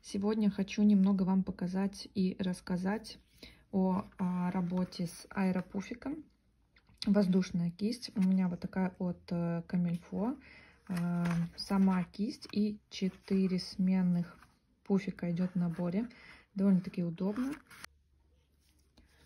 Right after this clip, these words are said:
Лучше всего для работы нам подойдёт, а, гель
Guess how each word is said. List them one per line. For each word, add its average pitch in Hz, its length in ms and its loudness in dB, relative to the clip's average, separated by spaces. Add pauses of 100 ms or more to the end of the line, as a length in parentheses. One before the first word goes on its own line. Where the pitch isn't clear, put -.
(300)
Лучше 269 300 -2
всего 233 380 -2
для 214 200 2
работы 214 640 0 (120)
нам 233 260 2
подойдёт, 202 720 0 (800)
а, 196 300 2
гель 196 420 2